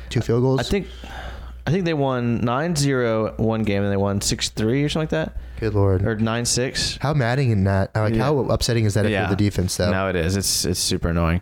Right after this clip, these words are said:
Speaker 1: Yeah.
Speaker 2: But do you think losing Church, Gibson, Telvin, Malik Jackson is gonna make the defense better? Like, as far as that goes, as far as, like, not yelling, pointing fingers, and things like that?
Speaker 1: M-, Malik was pretty injured last year. He came in a little bit lighter.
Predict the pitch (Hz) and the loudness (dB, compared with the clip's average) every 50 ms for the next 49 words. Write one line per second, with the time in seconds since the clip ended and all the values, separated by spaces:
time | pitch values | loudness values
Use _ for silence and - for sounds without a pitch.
0 | - - 92 - - 117 - - _ _ _ - 117 120 113 120 127 139 170 - | -2 -2 -2 -2 -2 -6 -8 -10 _ _ _ -4 -2 0 0 0 0 0 0 0
1 | - 160 160 156 120 104 104 120 123 127 131 131 127 131 131 131 131 127 127 117 | -2 -2 -2 -2 -4 -2 -2 0 0 2 0 0 0 0 0 0 0 0 0 -2
2 | - - 123 120 120 - - - 131 120 113 - - 120 113 110 107 - 107 107 | -2 -2 0 -2 -2 -2 -4 -4 -4 -2 -2 -2 -2 0 0 0 0 0 0 0
3 | 107 110 113 113 110 107 - - _ _ _ _ _ _ _ _ _ _ - 120 | 0 0 0 0 0 0 -2 -6 _ _ _ _ _ _ _ _ _ _ -2 0
4 | 104 110 113 101 107 110 104 104 107 - 117 110 110 107 110 - - _ _ _ | 0 0 0 -2 -2 -2 -2 -2 -2 -2 -2 0 0 0 -2 -4 -8 _ _ _
5 | - 120 117 110 104 107 - 110 110 110 - 110 101 - - - _ _ _ _ | -4 -2 0 0 0 -2 -2 0 -2 0 0 -2 -4 -4 -8 -10 _ _ _ _
6 | _ - 101 101 120 160 185 180 - _ _ - - 113 107 117 110 - - 123 | _ -4 -2 0 0 -2 -2 -4 -8 _ _ -6 -6 -4 -2 -2 -2 -2 -2 -2
7 | 107 101 101 107 104 117 131 143 151 143 107 101 - 107 98 101 95 98 104 98 | 0 0 0 0 0 0 0 0 0 0 0 0 0 0 0 0 -2 -2 -2 -2
8 | 76 101 101 101 98 98 101 101 98 - 110 104 101 98 - 104 98 95 95 95 | 0 0 0 0 0 0 0 0 0 0 -2 0 -2 -2 -2 -2 0 0 0 0
9 | 95 92 98 95 - 92 90 - 95 104 117 123 - - - 131 139 147 165 175 | 0 0 0 0 0 0 0 0 -2 -2 -2 -4 -4 -2 0 0 2 2 2 2
10 | - - - - 190 156 131 120 123 127 131 135 123 131 120 131 131 - - 139 | 0 0 0 0 0 2 2 2 2 2 0 0 2 2 2 0 0 0 0 0
11 | 131 135 131 127 123 - 127 120 120 117 117 120 120 - - - 110 117 117 110 | 2 2 2 0 0 0 0 2 2 2 2 2 0 0 0 0 2 2 2 2
12 | 113 95 98 95 104 110 113 117 120 120 120 - | 0 0 2 2 2 2 2 2 0 0 -2 -6